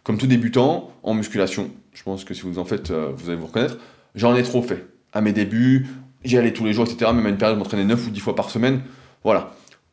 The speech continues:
En kayak, pareil, quand j'ai débuté, je m'entraînais parfois deux fois par jour, on y allait à fond, et cetera. C'est simple. À chaque fois que je découvre une activité qui me passionne,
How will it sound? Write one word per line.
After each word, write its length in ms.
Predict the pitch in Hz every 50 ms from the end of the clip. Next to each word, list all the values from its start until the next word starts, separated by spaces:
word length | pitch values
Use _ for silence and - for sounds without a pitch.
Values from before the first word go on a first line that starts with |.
| _
En 80 | - 147
kayak, 380 | 139 - 143 135 135 143 -
pareil, 200 | - 123 120 131
quand 100 | 127 135
j'ai 80 | 117 110
débuté, 720 | 107 123 120 117 120 - 131 135 139 143 135 - - - - -
je 80 | - 117
m'entraînais 220 | 117 117 135 120
parfois 240 | 123 120 - 139 120
deux 200 | - - 196 190
fois 220 | 131 131 127 123
par 160 | 123 120 113
jour, 320 | 107 117 131 135 131 131 - -
on 140 | 143 139
y 80 | 131 127
allait 120 | 120 120
à 100 | 117 113
fond, 340 | 117 - - 135 135 135 131 131
et 60 | -
cetera. 340 | - - - - - 87 - - - _ _ _ _ _ _ _ _ _ _ _ _ _ _ _ _ _ _ _ _ _ _ _ _ _
C'est 180 | - - - 127
simple. 300 | 127 - 160 127 - - - - - _ _ _ _ _ _ _ _ -
À 100 | 113 120
chaque 280 | 120 - 202 175 180
fois 440 | - - 156 160 147 131 127 - - -
que 80 | 113
je 60 | 107
découvre 260 | 107 120 120 117 117 117
une 60 | 110
activité 320 | 104 - 110 110 110 127 131
qui 80 | 120
me 80 | 98 92
passionne, 520 | - 104 98 - - 143 185 233 233 -